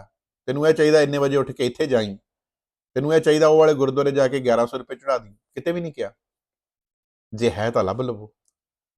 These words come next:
ਪੂਰੀ ਗੁਰਬਾਣੀ 'ਚ ਤਾਂ ਇੱਕ ਹੀ ਸੰਦੇਸ਼ ਆ ਰਿਹਾ ਆ, "ਮੇਰੇ ਮਨਾ, ਇਹ ਮਨ ਮੇਰਿਆ, ਤੂੰ ਸਦਾ ਰਹੋ ਹਰ ਨਾਲੇ",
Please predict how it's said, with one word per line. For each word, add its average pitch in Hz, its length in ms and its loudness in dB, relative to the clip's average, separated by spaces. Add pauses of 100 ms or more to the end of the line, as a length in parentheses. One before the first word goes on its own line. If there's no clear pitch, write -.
(640)
ਪੂਰੀ 208 160 0
ਗੁਰਬਾਣੀ 135 560 2
'ਚ 175 160 -14
ਤਾਂ 196 100 0 (140)
ਇੱਕ 175 220 -8
ਹੀ 196 140 -4
ਸੰਦੇਸ਼ 139 480 -4
ਆ 110 140 -2
ਰਿਹਾ 101 180 -2
ਆ, 98 440 -4 (480)
"ਮੇਰੇ 123 360 -2
ਮਨਾ, 107 560 -8
ਇਹ 131 160 -4
ਮਨ 127 260 -8
ਮੇਰਿਆ, 120 420 -4
ਤੂੰ 175 260 -10
ਸਦਾ 170 340 0
ਰਹੋ 196 220 4
ਹਰ 156 200 4
ਨਾਲੇ", 135 380 -6